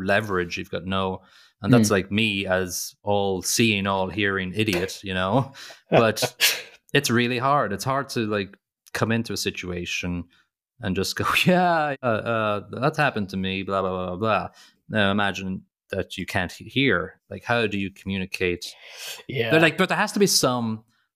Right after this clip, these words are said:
Speaker 1: there has to be s-, and this is mentioned later in the movie, there has to be some, real world has to fucking work towards you as well. Now,
Speaker 2: Oh,
Speaker 1: that
Speaker 2: yeah.
Speaker 1: she said, she says that, or they say that later on,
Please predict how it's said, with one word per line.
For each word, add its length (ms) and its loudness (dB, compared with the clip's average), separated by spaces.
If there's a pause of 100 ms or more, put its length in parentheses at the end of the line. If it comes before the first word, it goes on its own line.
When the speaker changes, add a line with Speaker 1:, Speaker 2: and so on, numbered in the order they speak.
Speaker 1:
there 100 0
has 160 0
to 40 -6
be 60 4
s-, 120 -2
and 200 0
this 160 0
is 100 -4
mentioned 320 0
later 220 2
in 80 0
the 60 -2
movie, 260 0
there 100 0
has 120 2
to 40 -12
be 60 0
some, 580 0 (440)
real 260 6
world 300 4
has 200 0
to 280 -2
fucking 720 -2
work 320 2
towards 400 0
you 180 0
as 140 -6
well. 380 0 (380)
Now, 60 8
Speaker 2:
Oh, 40 12
Speaker 1:
that 120 10
Speaker 2:
yeah. 40 0
Speaker 1:
she 100 4
said, 340 2
she 140 4
says 320 0
that, 260 -2
or 100 2
they 200 2
say 240 0
that 180 -2
later 260 2
on, 260 0